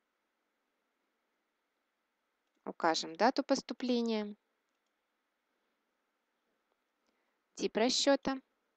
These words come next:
поставщика из таблицы справочника «Поставщики»,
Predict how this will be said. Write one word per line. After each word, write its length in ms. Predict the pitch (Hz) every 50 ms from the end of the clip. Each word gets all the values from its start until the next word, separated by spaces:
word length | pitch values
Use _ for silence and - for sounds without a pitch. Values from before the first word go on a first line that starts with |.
| _ _ _ _ _ _ _ _ _ _ _ _ _ _ _ _ _ _ _ _ _ _ _ _ _ _ _ _ _ _ _ _ _ _ _ _ _ _ _ _ - _
поставщика 760 | - 240 - - 208 - - - - - - - 233 233 240 - _ _ _ _ _ _ _ _ _ _ _ _ _ _ _ _ _ _ _ _ _ _ _ _ _ _ _ _ _ _ _ _ - _
из 140 | 208 202 -
таблицы 480 | - 202 190 190 196 190 - - 185
справочника 680 | - - - 190 185 180 180 180 - - 185 175 - 180
«Поставщики», 840 | - 185 180 - - 180 - - - 190 185 - - 180 175 175 180